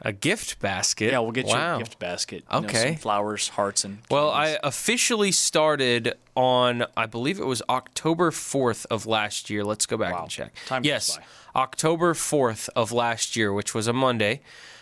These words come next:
Speaker 1: So this year I am counting a week from today, I guess, is my one year, even though technically it is Tuesday. But yes,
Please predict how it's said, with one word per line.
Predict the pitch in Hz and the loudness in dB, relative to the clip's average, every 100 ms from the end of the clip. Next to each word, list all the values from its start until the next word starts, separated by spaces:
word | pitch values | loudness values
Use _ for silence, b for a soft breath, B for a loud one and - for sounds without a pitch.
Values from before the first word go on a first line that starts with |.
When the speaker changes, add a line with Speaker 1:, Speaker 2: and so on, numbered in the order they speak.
| B | B
Speaker 1:
So | - - 120 | 0 2 4
this | 120 190 - 175 | 4 2 2 2
year | 170 165 | 2 2
I | - 135 | 2 2
am | 135 127 | 2 2
counting | 123 - 131 131 127 120 113 - _ - _ _ _ _ _ _ _ _ _ _ _ - | -2 -2 -2 0 0 0 -2 -6 _ -20 _ _ _ _ _ _ _ _ _ _ _ 0
a | 123 | 2
week | 131 - | 2 2
from | 131 117 | 0 2
today, | - 110 110 98 | 2 4 4 4
I | 101 | 0
guess, | 104 104 - | 0 0 2
is | 110 | 2
my | 110 104 | 2 0
one | 98 104 | 2 2
year, | 104 101 | 2 2
even | 101 110 104 | 2 0 0
though | 98 | 0
technically | 117 107 104 - 98 - B B B | -2 -4 -8 -6 -4 -6 B B B
it | 113 | -2
is | 104 - | 0 0
Tuesday. | - 120 117 143 147 147 _ _ | 0 0 2 2 0 -2 _ _
But | 110 | 0
yes, | 110 104 - - - | 2 0 0 -4 -6